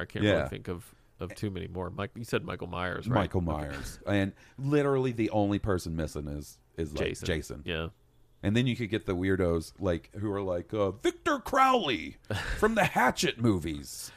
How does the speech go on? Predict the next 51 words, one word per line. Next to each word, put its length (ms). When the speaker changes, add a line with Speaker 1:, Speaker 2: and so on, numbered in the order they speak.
Speaker 1:
And 100
it's 120
still 180
going, 340
and, 360
and 280
pretty 220
soon 340
their 140
next 340
one 180
is 120
gonna 220
be 180
something 340
from 220
Resident 340
Evil. 380
Speaker 2:
Which 220
is 180
awesome. 380
Speaker 1:
Yeah, 140
which 180
is 140
rad 280
for, 220
for 320
us. 200
Uh, 120
we 140
love 180
Resident 320
Evil. 300
Playing 180
the 60
new 120
one 140
right 180
now, 220
actually. 340
Speaker 2:
And 140
I 120
remember 680
the 160
weekend 520
we 120
decided 440
to 40
get 200
into 400
it, 180